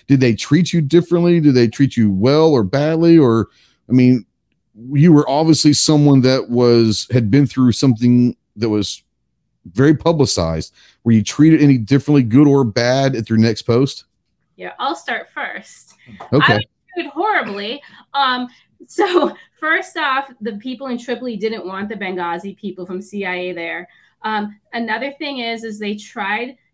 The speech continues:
Speaker 2: getting me in trouble because there was a gun in my safe and money in my safe, and they tried to, like, go after me for it. And I said, "No, it's, like, in the safe in my bedroom, Benghazi." And finally, a month later,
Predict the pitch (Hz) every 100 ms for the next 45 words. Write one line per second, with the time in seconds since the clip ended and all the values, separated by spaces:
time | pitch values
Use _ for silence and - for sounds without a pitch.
0 | _ 220 220 240 247 240 220 - 208 202
1 | 226 214 214 202 185 190 202 208 185 180
2 | 175 214 247 262 269 302 302 302 208 180
3 | 165 202 220 262 277 277 - 294 302 -
4 | 214 185 180 180 190 226 220 214 196 170
5 | 160 - 247 247 262 254 269 269 269 220
6 | 196 214 220 240 202 254 190 180 _ _
7 | 262 302 370 - 254 269 240 226 208 202
8 | 202 202 196 190 190 196 196 208 226 226
9 | 254 240 208 196 196 214 196 196 196 220
10 | 220